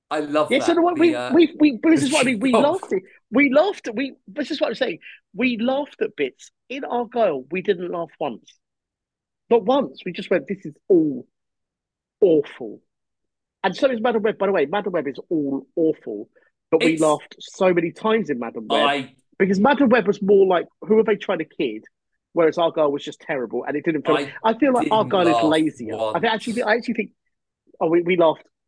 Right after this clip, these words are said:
Speaker 2: constantly through. No, well, no, con-, not constantly. We laughed every so often with Madam Web for various different reasons. Because the great hero moment in, in, first of all,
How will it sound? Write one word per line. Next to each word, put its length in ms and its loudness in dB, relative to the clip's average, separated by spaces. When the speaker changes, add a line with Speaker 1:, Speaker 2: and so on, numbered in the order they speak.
Speaker 2:
constantly 480 -10
through. 240 -10
No, 140 2
well, 140 0
no, 40 0
con-, 240 -4
not 180 -2
constantly. 540 -10
We 200 2
laughed 300 0
every 220 -2
so 200 -6
often 300 -8
with 80 -4
Madam 280 0
Web 160 2
for 120 0
various 460 0
different 260 -14
reasons. 360 -10
Because 340 0
the 80 0
great 560 -2
hero 560 -2
moment 500 -12
in, 320 -4
in, 160 -4
first 240 2
of 80 -2
all, 160 2